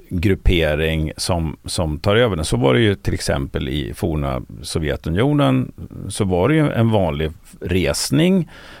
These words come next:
mot tsaren och sen så började man liksom by-, skulle bygga upp en demokrati och sen gjorde ju bolsjevikerna en statskupp och tog över hela skiten, va? För de var välorganiserade. Lite den känslan har jag utan att vara för insatt i, i syrisk politik, att det,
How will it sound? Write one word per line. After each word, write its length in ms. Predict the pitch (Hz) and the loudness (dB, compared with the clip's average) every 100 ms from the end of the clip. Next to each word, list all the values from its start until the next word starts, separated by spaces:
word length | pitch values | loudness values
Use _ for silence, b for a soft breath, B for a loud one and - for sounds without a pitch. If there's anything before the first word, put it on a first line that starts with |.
| B | B
mot 200 | - 123 | -2 0
tsaren 720 | - 117 110 117 131 131 123 | 2 4 6 6 4 2 0
och 160 | 82 101 | -2 0
sen 160 | 117 | 2
så 80 | 101 | 2
började 340 | 104 107 98 95 | 2 4 4 2
man 160 | 92 | 2
liksom 240 | 90 - 92 | 0 0 0
by-, 200 | 98 85 | 0 0
skulle 220 | - 92 | 0 0
bygga 260 | 90 82 | 0 2
upp 160 | 82 - | 0 0
en 100 | 85 | -2
demokrati 580 | 85 80 98 104 160 151 | 0 0 -2 0 2 2
och 100 | 123 | 2
sen 100 | 110 | 2
gjorde 260 | 98 92 | 2 2
ju 220 | 87 85 85 | 2 0 0
bolsjevikerna 720 | 87 95 78 92 69 - 76 | 0 0 0 0 -2 -2 -4
en 60 | 69 | -2
statskupp 640 | - 92 - - 196 - | 0 0 0 -2 -2 0
och 80 | 69 | -2
tog 140 | - 82 | -2 -2
över 240 | 65 60 | -2 -2
hela 180 | 67 53 | -4 -6
skiten, 400 | - 50 - - | -8 -10 -8 -8
va? 100 | 52 | -4
För 100 | 92 | 0
de 120 | 82 | 0
var 80 | 78 | 0
välorganiserade. 1000 | 80 76 69 69 80 92 147 104 64 73 | 0 0 -2 -2 -4 0 0 0 -2 -6
Lite 600 | - 107 139 110 - 196 160 58 | 0 2 2 0 0 0 0 -2
den 320 | 95 107 104 | 2 4 4
känslan 520 | - 110 92 - 165 | 4 2 2 2 2
har 140 | 110 92 | 4 4
jag 60 | |
utan 240 | 90 - 92 | 2 0 -2
att 120 | 87 | -2
vara 100 | 80 | -6
för 300 | 80 143 131 | 0 2 4
insatt 440 | 107 78 95 - - | 2 0 -2 -4 -4
i, 200 | 90 - | -4 -2
i 100 | 80 | -6
syrisk 420 | - 147 135 117 | -2 0 0 0
politik, 460 | - 98 - 73 - | -4 -2 -2 -4 -2
att 160 | 78 | -4
det, 240 | - 90 | 0 0